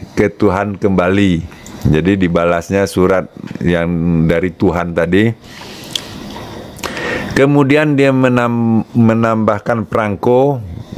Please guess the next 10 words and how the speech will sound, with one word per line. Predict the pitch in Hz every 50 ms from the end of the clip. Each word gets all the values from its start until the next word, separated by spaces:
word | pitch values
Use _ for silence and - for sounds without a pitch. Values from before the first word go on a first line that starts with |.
| - - - - - - - - - - - -
pada | 101 98 98 92 92 98 98 101 101 104 101 101 101 101 101 101 101 98 98 98 87 - 90
surat | - 104 104 107 104 92 - -
tersebut | 104 95 87 - 92 87 95 113 131 143 - - - - - - - - - - - - - - - - - - - - - - - - - -
dan, | 82 92 107 107 113 127 135 135 135 131 120 101 90 87 80 76 98 - - - - - -
eh, | 90 92 101 107 107 110 110 110 110 110 110 110 110 110 110 107
memasukkannya | 110 110 110 113 117 113 104 - 113 - - 110 107 107 113 120 127 131 131 127 104 -
ke | - 107 101
dalam | 98 98 95 95 98 98 101 104 107 110 104 92 -
kotak | - - 90 90 - 87 78 - - -
surat. | - - 87 85 90 98 95